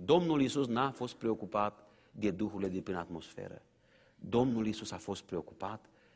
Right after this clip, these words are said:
de demonii din oameni. Ăia-s periculoși.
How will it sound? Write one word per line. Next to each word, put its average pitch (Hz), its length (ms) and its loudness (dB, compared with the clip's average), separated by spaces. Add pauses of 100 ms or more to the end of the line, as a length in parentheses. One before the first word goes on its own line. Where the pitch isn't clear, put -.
(100)
de - 180 -10
demonii 90 560 -4 (400)
din 87 420 -6 (680)
oameni. 73 560 -10 (1600)
Ăia-s - 340 0
periculoși. - 800 -18